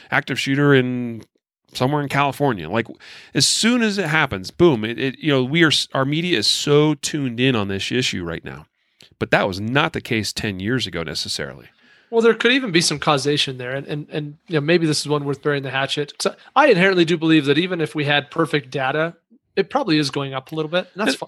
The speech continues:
Speaker 1: and
Speaker 2: like,
Speaker 1: I said
Speaker 2: I'm, I'm
Speaker 1: that. Yeah.
Speaker 2: yeah, I'll adhere to that. But I
Speaker 1: Right.
Speaker 2: also think there could be some causation with the media factor, right? If, if, if every single active shooter
Speaker 1: Sure.
Speaker 2: incident goes right to the media, then are we encouraging more active
Speaker 1: Copycats.
Speaker 2: shooters?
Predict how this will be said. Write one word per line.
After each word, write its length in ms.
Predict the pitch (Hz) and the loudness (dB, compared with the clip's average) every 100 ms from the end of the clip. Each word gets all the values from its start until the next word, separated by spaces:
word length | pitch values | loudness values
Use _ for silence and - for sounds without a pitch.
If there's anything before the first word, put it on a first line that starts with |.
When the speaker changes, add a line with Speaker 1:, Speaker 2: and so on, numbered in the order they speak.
| - | 2
Speaker 1:
and 80 | |
Speaker 2:
like, 120 | 262 208 | 2 4
Speaker 1:
I 40 | |
said 60 | 180 | 4
Speaker 2:
I'm, 200 | 110 90 | 4 -2
I'm 60 | |
Speaker 1:
that. 100 | 71 _ _ _ | -6 _ _ _
Yeah. 160 | - 127 | 0 2
Speaker 2:
yeah, 100 | 175 | 4
I'll 120 | 233 | 4
adhere 300 | 202 180 170 | 2 0 0
to 60 | 143 | 0
that. 140 | 147 - - - | -4 -8 -20 0
But 100 | 175 | 2
I 40 | |
Speaker 1:
Right. 60 | 190 | 4
Speaker 2:
also 220 | 254 - | 4 2
think 120 | 196 | -4
there 80 | 165 | -6
could 140 | - | -4
be 60 | 185 | -4
some 160 | 175 165 | -4 0
causation 460 | 165 147 202 190 | 0 4 2 2
with 80 | 151 | -2
the 80 | 147 | -6
media 300 | 139 147 143 | -4 -2 -4
factor, 360 | 147 135 - | -4 -6 -8
right? 200 | 135 151 175 | -4 -4 -4
If, 180 | 156 - | -8 -6
if, 160 | 160 214 226 | -6 -6 0
if 240 | 160 - 156 - | 0 0 -10 0
every 180 | 190 196 | 2 2
single 200 | 180 165 | 2 2
active 240 | 156 151 | 2 -2
shooter 360 | - 160 156 165 | -2 0 0 0
Speaker 1:
Sure. 40 | |
Speaker 2:
incident 380 | 160 156 156 151 | 0 0 0 0
goes 220 | 156 143 | 0 0
right 160 | 156 156 | -2 -2
to 100 | 143 | -4
the 60 | |
media, 420 | 139 214 160 151 - _ _ _ | -4 0 2 2 -2 _ _ _
then 180 | 147 147 | -2 0
are 240 | 160 147 | 2 2
we 120 | 151 | 0
encouraging 400 | 147 147 156 147 | -2 0 0 2
more 140 | 143 147 | 2 2
active 260 | 120 101 | 2 0
Speaker 1:
Copycats. 100 | 98 | -4
Speaker 2:
shooters? 280 | 87 - - | -4 -6 -16